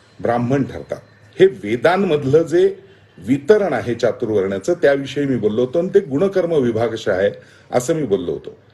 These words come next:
त्यातलीच दोन वाक्य काढून आज पुन्हा काही लोकांची मनं कलुषित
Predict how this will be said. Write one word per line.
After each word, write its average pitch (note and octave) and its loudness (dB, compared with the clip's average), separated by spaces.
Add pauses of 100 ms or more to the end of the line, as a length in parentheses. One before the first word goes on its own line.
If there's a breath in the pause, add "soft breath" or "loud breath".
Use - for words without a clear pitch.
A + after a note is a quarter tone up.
(320 soft breath)
त्यातलीच D#3+ 0
दोन F3 2
वाक्य D#3+ -2
काढून D3 0
आज C3 -2
पुन्हा D#3 -2 (880 soft breath)
काही B2+ 2
लोकांची C3+ -2
मनं C3 0
कलुषित B2 -2